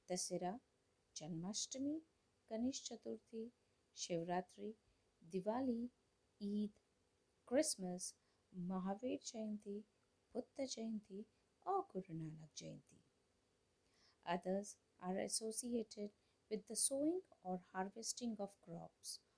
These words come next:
or with the seasons, while still others are national festivals like Independence Day,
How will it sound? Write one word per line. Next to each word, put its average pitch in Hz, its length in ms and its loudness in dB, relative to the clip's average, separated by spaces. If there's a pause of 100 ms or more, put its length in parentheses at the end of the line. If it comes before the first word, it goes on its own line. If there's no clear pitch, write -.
(240)
or 269 300 0 (300)
with 156 160 -10
the 202 100 -4
seasons, 202 760 -2 (920)
while 156 240 2
still 294 380 2
others 226 520 -2 (240)
are 196 100 -2
national 190 680 0
festivals 165 800 -4 (340)
like 165 240 2 (160)
Independence 202 720 -2
Day, 254 240 -4